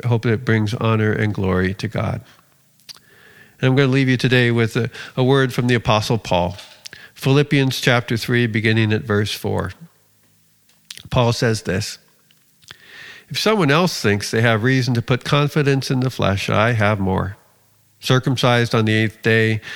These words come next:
of the people of Israel, of the tribe of Benjamin, a Hebrew of Hebrews, in regard to the law, a Pharisee, as for zeal, persecuting the church. As for righteousness based on the law, faultless.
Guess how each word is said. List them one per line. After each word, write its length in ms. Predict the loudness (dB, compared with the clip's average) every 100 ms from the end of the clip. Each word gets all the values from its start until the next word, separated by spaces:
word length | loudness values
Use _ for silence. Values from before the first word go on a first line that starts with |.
| -16 -8
of 100 | -2 0
the 80 |
people 360 | 2 2 2 0
of 120 | 2
Israel, 500 | 2 2 0 2 2
of 60 | 0
the 100 | -2
tribe 400 | 2 2 2 0
of 160 | 0
Benjamin, 560 | 2 2 2 2 2 2
a 140 | 0
Hebrew 460 | 0 2 2 2 2
of 140 | 2
Hebrews, 640 | 0 0 0 0 0 -2 -6 -14 -20 -20 -20 -12 0
in 100 | 2
regard 380 | 4 4 4
to 100 | 0
the 160 | 2 2
law, 480 | 4 2 2 2 0
a 80 | -4
Pharisee, 760 | 0 0 2 0 -2 -4 -6 -12 _ _ -4
as 140 | 0 0
for 160 | 0
zeal, 380 | 0 2 2 0
persecuting 720 | 0 0 0 -2 0 2 2
the 80 | 0
church. 400 | 0 0 0 -2 -12 -2
As 140 | 0 2
for 160 | 2
righteousness 580 | 4 2 2 0 0 0
based 340 | 4 2 4 0
on 120 | 2
the 100 | 2
law, 380 | 2 2 2 -2 -6 -18
faultless. 920 | -14 2 4 4 0 -2 -2 -6 -12